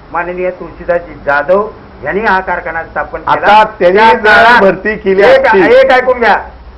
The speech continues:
Speaker 1: त्या
Speaker 2: त्यांनी
Speaker 1: काळात
Speaker 2: जर भरती केली
Speaker 1: एक
Speaker 2: असती,
Speaker 1: ऐकून घ्या, एक
Speaker 2: तर
Speaker 1: ऐकून घ्या.
Speaker 2: आजपर्यंत ते लोक रिटायर झाले असते ना.
Speaker 1: रिटायर झालेत ना.
Speaker 2: मग अजून
Speaker 1: खूप
Speaker 2: कसे जादा आहेत?
Speaker 1: खूप रिटायर
Speaker 2: म्हणजे
Speaker 1: झाले.
Speaker 2: मग नेमकं कुठं
Speaker 1: मुळीच
Speaker 2: पोळ्या पीठ खातंय?
Speaker 1: त्यावेळेसच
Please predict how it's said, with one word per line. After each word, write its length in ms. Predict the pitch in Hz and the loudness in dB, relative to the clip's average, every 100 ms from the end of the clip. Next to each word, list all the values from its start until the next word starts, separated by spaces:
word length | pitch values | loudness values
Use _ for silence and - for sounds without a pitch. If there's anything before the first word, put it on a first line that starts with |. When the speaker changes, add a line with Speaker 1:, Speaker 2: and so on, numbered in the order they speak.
| - - | -20 -4
Speaker 1:
त्या 180 | 208 233 | 0 2
Speaker 2:
त्यांनी 80 | 160 | 2
Speaker 1:
काळात 360 | 202 214 - | 4 4 2
Speaker 2:
जर 320 | 240 254 254 262 | 2 2 2 2
भरती 360 | 220 190 233 | 0 -2 -6
केली 260 | 196 208 214 | -8 0 2
Speaker 1:
एक 180 | 508 269 | 4 4
Speaker 2:
असती, 40 | |
Speaker 1:
ऐकून 300 | 262 294 262 | 2 2 2
घ्या, 120 | 262 | 2
एक 160 | 247 240 | 2 2
Speaker 2:
तर 60 | |
Speaker 1:
ऐकून 300 | 175 226 262 | 4 4 2
घ्या. 100 | - | 2
Speaker 2:
आजपर्यंत 280 | 262 269 262 | 2 2 2
ते 60 | 277 | 2
लोक 160 | 277 | 2
रिटायर 260 | 240 285 302 | 2 2 2
झाले 180 | 269 302 | 2 0
असते 180 | 294 349 | 0 0
ना. 160 | 330 | 0
Speaker 1:
रिटायर 320 | 220 226 294 294 | 0 0 2 2
झालेत 260 | 254 302 | 2 2
ना. 440 | 311 339 285 - - - | 2 2 4 2 -2 -2
Speaker 2:
मग 100 | 294 | 2
अजून 280 | 311 285 - | 6 6 4
Speaker 1:
खूप 80 | 359 | 4
Speaker 2:
कसे 180 | 311 311 | 2 2
जादा 240 | 277 202 | 4 4
आहेत? 120 | 170 | 2
Speaker 1:
खूप 300 | 202 277 285 | 2 0 0
रिटायर 260 | 294 294 277 | -2 2 2
Speaker 2:
म्हणजे 200 | 320 320 | 4 4
Speaker 1:
झाले. 100 | 330 | 4
Speaker 2:
मग 80 | 311 | 2
नेमकं 260 | 294 285 | 0 0
कुठं 60 | 285 | 0
Speaker 1:
मुळीच 220 | 226 320 | 2 2
Speaker 2:
पोळ्या 340 | 294 294 262 | 4 4 4
पीठ 240 | 262 262 226 | 4 2 2
खातंय? 220 | 220 214 | 2 2
Speaker 1:
त्यावेळेसच 640 | 226 247 262 277 269 294 | 2 4 4 2 2 0